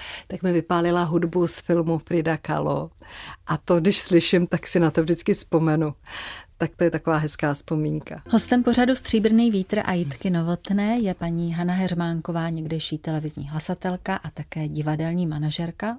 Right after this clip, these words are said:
Speaker 2: Od roku devatenáct set devadesát do roku dva tisíce dvacet byla provozní ředitelkou divadla Bez zábradlí, které umělecky vedl její manžel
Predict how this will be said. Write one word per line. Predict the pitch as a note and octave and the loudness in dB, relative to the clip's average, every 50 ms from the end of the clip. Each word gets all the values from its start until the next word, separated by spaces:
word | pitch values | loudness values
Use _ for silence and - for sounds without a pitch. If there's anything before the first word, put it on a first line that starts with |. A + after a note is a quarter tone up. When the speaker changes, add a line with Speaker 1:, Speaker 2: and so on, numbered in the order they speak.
| - - | -8 -6
Speaker 2:
Od | E3 D3 D#3+ | -6 -4 -4
roku | D3 C#3+ - - D#3+ | -4 -6 -6 -8 -6
devatenáct | D#3 D3+ D3+ D#3 - D#3+ E3 D#3+ D#3 - | -6 -6 -6 -6 -4 -2 -2 -2 -4 -4
set | - C#3 | -8 -8
devadesát | C#3 C3+ D3+ D3+ E3 E3+ F3 F#3 - - - F#3+ F#3 F#3 F#3+ - - - - - - - - - - - | -6 -2 -2 0 2 2 2 0 -2 -2 -2 0 0 0 0 -2 -6 -14 -18 -18 -18 -18 -20 -20 -8 -2
do | - F3 | 0 2
roku | E3 D#3+ D#3 - E3 | 2 2 0 -2 -4
dva | E3 D#3+ D#3+ | -4 -4 -6
tisíce | D#3 - E3+ - - - D#3+ - - E3+ E3 | -6 -6 -8 -8 -6 -8 -8 -8 -6 -8 -6
dvacet | D#3+ D#3 D3+ - - F#3 F3 - | -6 -6 -6 -6 -6 -8 -8 -8
byla | D#3+ E3 D#3+ D#3+ D#3+ - _ | -6 -4 -4 -4 -4 -6 _
provozní | - E3+ F3+ E3+ F#3+ F#3 - - D#3+ D#3 | -2 -2 0 2 0 0 -2 -4 -6 -4
ředitelkou | D3 E3 D#3 D#3+ D#3 - - E3+ E3+ E3 - F#3 F#3 F#3 F#3+ G3 - - - - - _ - - | -4 -4 -4 -4 -4 -6 -6 -6 -6 -6 -4 -2 0 0 -2 -2 -6 -12 -20 -20 -20 _ -6 -4
divadla | D#3+ D3 D#3 D#3 D#3+ D#3 D3+ D3 D3+ E3+ | -2 -2 -2 -2 -2 -2 -4 -4 -6 -6
Bez | D3+ D#3 D#3 - | -6 -4 -4 -2
zábradlí, | E3+ D#3+ F3+ G3 G3 G3+ F#3+ - D#3 D3 C#3 C#3 C#3 C3+ | -2 -2 0 0 0 0 -2 -4 -4 -4 -4 -6 -8 -10
které | _ - - - C#3+ C#3 C#3 - - - | _ -14 -12 -8 -8 -8 -8 -10 -10 -6
umělecky | D#3 D#3 D#3 D#3+ E3 F3 F3 - - - A3 | -4 -2 0 0 -2 -2 -4 -6 -4 -4 -4
vedl | G3+ F#3+ E3+ E3+ E3+ | -2 -2 -4 -4 -4
její | E3+ E3+ E3 E3 D#3+ D#3 | -4 -2 -2 -2 0 0
manžel | D#3 D3 C#3+ D3+ D3 - D#3 D3+ D3 D3+ | 0 -2 -2 -2 -2 -2 -2 -4 -4 -6